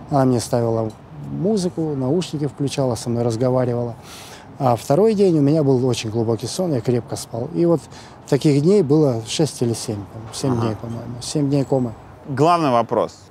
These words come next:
Speaker 2: Тебе объяснили, почему это произошло?
Speaker 1: У меня, э, один из сосудов в сердце, их три, один из трех, э, врожденно оказался меньше, чем нужно.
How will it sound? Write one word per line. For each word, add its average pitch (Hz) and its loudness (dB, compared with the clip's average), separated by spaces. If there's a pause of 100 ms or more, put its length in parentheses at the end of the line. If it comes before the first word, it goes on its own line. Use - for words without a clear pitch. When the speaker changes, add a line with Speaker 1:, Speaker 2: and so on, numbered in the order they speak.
Speaker 2:
Тебе 143 2
объяснили, 170 0
почему 147 2
это 117 0
произошло? 92 -2 (140)
Speaker 1:
У 156 0
меня, 147 4
э, 151 2
один 151 4
из 131 0
сосудов 214 2
в - -12
сердце, 170 0
их - -4
три, 196 4
один 151 4
из 127 0
трех, - 0 (380)
э, 127 4
врожденно 160 4
оказался 151 2
меньше, 165 2
чем 139 2
нужно. 107 -4